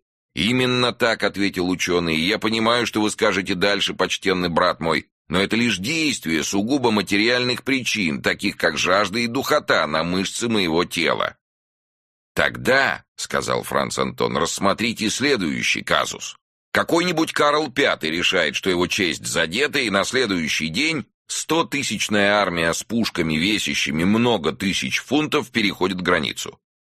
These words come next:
При этом лошади, тянущие за собой пушки, обильно покрывают навозом все окрестные дороги. Разве тут не случай воздействия духа на материю?» Ученый молчал. «Я специально упоминаю навоз», — продолжал Франц Антон,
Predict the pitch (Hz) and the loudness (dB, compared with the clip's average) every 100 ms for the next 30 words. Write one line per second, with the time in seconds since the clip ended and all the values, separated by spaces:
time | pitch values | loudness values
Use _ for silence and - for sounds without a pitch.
0 | _ 110 139 127 - 82 95 127 107 85 | _ 0 2 0 -2 -2 2 2 0 -4
1 | 71 71 - 117 95 76 - 73 73 71 | -6 -4 0 2 2 -2 -2 -2 -2 -2
2 | 82 90 85 69 60 82 85 - 156 156 | -2 0 0 -2 -2 -2 -4 -2 0 0
3 | - _ _ - - 117 165 175 180 113 | -2 _ _ -2 0 0 0 0 0 -2
4 | 101 104 117 113 101 95 123 113 127 - | 2 4 4 2 0 2 2 2 -2 -2
5 | 104 101 90 95 - 90 90 82 57 - | 0 0 0 0 0 0 2 2 0 -6
6 | - _ _ - 92 113 85 87 92 85 | -18 _ _ -2 2 2 0 -4 -4 -4
7 | 85 78 117 165 - 120 92 80 82 87 | -4 -4 0 0 0 0 0 0 0 -2
8 | - - 78 65 85 85 - 107 - - | -2 -2 -2 -2 -4 -2 0 2 0 -4
9 | _ _ - 87 104 101 80 57 50 - | _ _ -4 -2 0 0 0 0 -4 -12
10 | _ _ _ _ _ _ _ 69 - 98 | _ _ _ _ _ _ _ -6 0 0
11 | 107 104 85 - 50 - _ _ _ _ | 2 0 0 0 -2 -2 _ _ _ _
12 | _ 73 - 139 - 196 139 107 143 - | _ -2 0 -2 0 2 2 0 0 0
13 | 170 180 135 82 85 120 104 64 - 69 | 0 0 2 2 2 2 2 -2 -4 -4
14 | 67 76 69 55 - 71 62 82 82 69 | 0 0 0 -2 -2 -2 0 0 0 -2
15 | 50 | -2